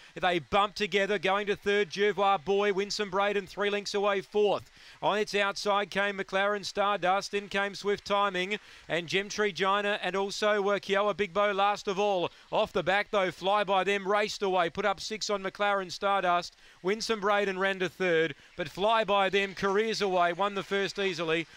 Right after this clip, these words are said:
McLaren Stardust second. Winsome Braden third. Now, Swift Timing, the favourite, might have got fourth from Jervois Boy. Uh, then came Kiowa Big Bow, Gemtree China, and it was towards the rear after race number one. Time here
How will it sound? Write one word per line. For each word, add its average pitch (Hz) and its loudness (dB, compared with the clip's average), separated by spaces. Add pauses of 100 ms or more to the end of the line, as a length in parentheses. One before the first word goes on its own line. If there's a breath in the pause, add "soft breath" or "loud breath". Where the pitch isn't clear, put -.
(200 loud breath)
McLaren 190 0
Stardust 196 0
second. 180 -2
Winsome 202 -4
Braden 190 0
third. 175 0 (340 loud breath)
Now, 160 -2
Swift 202 -4
Timing, 202 2
the 175 -2
favourite, 196 0
might 190 0
have 196 -4
got 185 0
fourth 190 -2
from 156 -8
Jervois 175 0
Boy. 160 0 (420 loud breath)
Uh, 147 0
then 190 -4
came 190 -2
Kiowa 190 0
Big 180 -4
Bow, 170 2 (360)
Gemtree 196 -2
China, 165 0 (480 soft breath)
and 151 -2
it 170 -4
was 175 -4
towards 170 -2
the 160 -2
rear 170 2 (180)
after 151 -4
race 165 -2
number 160 -4
one. 160 -2
Time 170 -2
here 151 -2